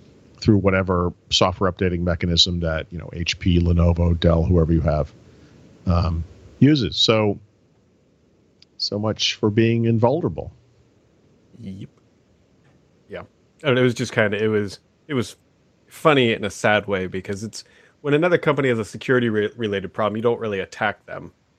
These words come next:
Speaker 2: Uh, or,
Speaker 1: You don't dance
Speaker 2: you know,
Speaker 1: on
Speaker 2: it's
Speaker 1: the
Speaker 2: just
Speaker 1: grave. No.
Speaker 2: Right, right. Because security is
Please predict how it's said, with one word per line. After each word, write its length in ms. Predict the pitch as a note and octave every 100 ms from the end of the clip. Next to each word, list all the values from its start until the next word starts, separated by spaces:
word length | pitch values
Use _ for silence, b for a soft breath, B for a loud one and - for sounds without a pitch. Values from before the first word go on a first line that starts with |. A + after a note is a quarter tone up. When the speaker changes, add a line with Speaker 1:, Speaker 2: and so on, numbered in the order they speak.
| _ -
Speaker 2:
Uh, 180 | F2+
or, 180 | F2 G2
Speaker 1:
You 60 | A2+
don't 160 | A#2
dance 240 | G#2 G#2 F#2+
Speaker 2:
you 40 |
know, 20 | F2+
Speaker 1:
on 60 |
Speaker 2:
it's 100 | F#2
Speaker 1:
the 60 | -
Speaker 2:
just 120 | G2
Speaker 1:
grave. 240 | D#2+ F2+ -
No. 100 | F2 _
Speaker 2:
Right, 260 | A#2+ F#2+ - _ _
right. 180 | F2+ E2+
Because 240 | G2+ G2
security 400 | - A#2+ B2+ A#2
is 240 | G#2+ F#2+